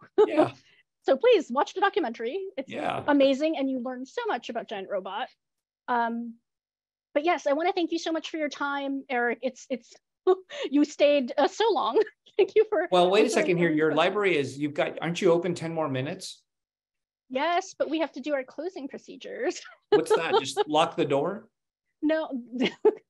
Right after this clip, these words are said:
Speaker 1: And have, like, a, what is it, night of museum <laughs> situation where
Speaker 2: Do you, do you
Speaker 1: some
Speaker 2: have to
Speaker 1: kid
Speaker 2: kick
Speaker 1: can
Speaker 2: people
Speaker 1: stay
Speaker 2: out?
Speaker 1: in
Speaker 2: Are there people in there now? Like, do you have to kick out?
Speaker 1: Yeah, l-, uh,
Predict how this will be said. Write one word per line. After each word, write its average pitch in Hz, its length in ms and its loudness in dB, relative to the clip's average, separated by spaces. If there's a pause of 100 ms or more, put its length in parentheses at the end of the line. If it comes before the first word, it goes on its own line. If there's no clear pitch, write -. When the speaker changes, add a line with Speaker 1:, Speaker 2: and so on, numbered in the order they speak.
(520)
Speaker 1:
And 339 140 2
have, 277 160 2
like, 269 220 2
a, 254 280 2 (240)
what 285 160 2
is 330 80 -4
it, 294 100 0
night 254 160 4
of 262 140 2
museum 262 460 -4 (120)
<laughs> - 100 -20
situation 349 600 -4 (140)
where 302 80 -2
Speaker 2:
Do 349 80 6
you, - 40 6
do - 100 4
you - 60 4
Speaker 1:
some - 20 0
Speaker 2:
have - 20 -
to 453 60 2
Speaker 1:
kid 539 80 6
Speaker 2:
kick - 100 -2
Speaker 1:
can - 40 -18
Speaker 2:
people 185 260 -2
Speaker 1:
stay 139 60 8
Speaker 2:
out? 151 200 4
Speaker 1:
in - 80 -8
Speaker 2:
Are 143 100 -4
there 165 100 6
people 175 300 0
in 165 60 -2
there 160 140 -4
now? 131 240 0
Like, 127 180 -4
do 139 60 -4
you - 20 0
have 127 80 -6
to 123 40 -12
kick 127 220 -6
out? 127 320 -4 (360)
Speaker 1:
Yeah, 240 160 -2 (180)
l-, 254 200 -8
uh, 285 100 -6